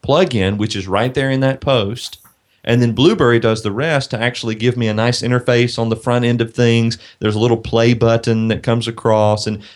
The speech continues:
people can play it there. And of course, then, because it's there in the website, that website drives the R S S feed, obviously.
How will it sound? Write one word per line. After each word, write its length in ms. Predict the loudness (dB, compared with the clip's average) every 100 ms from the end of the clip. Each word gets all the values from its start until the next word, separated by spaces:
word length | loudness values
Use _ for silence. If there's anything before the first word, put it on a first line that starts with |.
| -2
people 240 | 0 0
can 200 | 0 -2
play 280 | 0 2 2
it 180 | 0 0
there. 440 | 0 0 -4 -8 -14 -20 -10 -2
And 120 | -2
of 80 | 0
course, 280 | 0 0
then, 400 | 0 0 0 -2 -4
because 360 | -2 0 0 0
it's 140 | -4
there 180 | -2 0
in 100 | 0
the 80 | -2
website, 760 | 0 -2 -2 -2 -2 -4 -10 -20 _ _ -2
that 200 | -2 0
website 600 | 0 0 0 0 0 0
drives 360 | 0 0 0 -4
the 120 | -4
R 180 | -2 -2
S 140 | -2
S 180 | -2 -2
feed, 280 | -2 0 0
obviously. 580 | -2 -2 -6 -2 -4